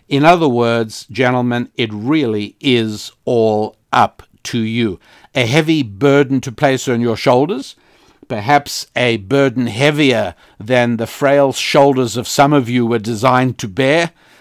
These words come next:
I hope not, because that is part of what it means to be a man. Uh, would there be, um,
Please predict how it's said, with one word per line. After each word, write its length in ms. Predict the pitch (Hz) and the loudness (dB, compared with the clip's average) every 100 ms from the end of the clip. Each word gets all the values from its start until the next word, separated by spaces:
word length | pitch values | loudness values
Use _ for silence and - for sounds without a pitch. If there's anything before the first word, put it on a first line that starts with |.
| _ | _
I 160 | 151 151 | 2 6
hope 220 | 202 214 | 6 4
not, 560 | 190 226 - - - - _ _ _ _ _ - | 4 4 2 -4 -16 -18 _ _ _ _ _ -12
because 720 | 101 - 131 123 123 117 101 | -10 0 2 4 2 0 -4
that 260 | 123 139 | 0 2
is 200 | 135 139 | 0 -4
part 580 | - - 123 92 - - _ _ _ | -4 0 2 0 -8 -20 _ _ _
of 140 | 113 107 | -6 0
what 160 | 117 | 0
it 120 | 107 | 0
means 680 | 113 127 127 107 95 92 - - - | -2 0 2 0 -4 -8 -14 -20 -10
to 100 | 117 | -6
be 460 | 95 120 113 113 _ | -4 -2 -2 -6 _
a 80 | 120 | -2
man. 580 | 113 107 92 87 82 - _ _ - - _ - | -2 -2 -6 -10 -14 -18 _ _ -20 -20 _ 0
Uh, 280 | 110 110 107 | 2 2 2
would 280 | 131 165 143 | 4 4 6
there 200 | 143 127 | 2 2
be, 540 | 110 147 135 107 - _ _ _ | 2 4 4 0 -6 _ _ _
um, 500 | 104 101 104 101 95 | -8 -6 -6 -6 -10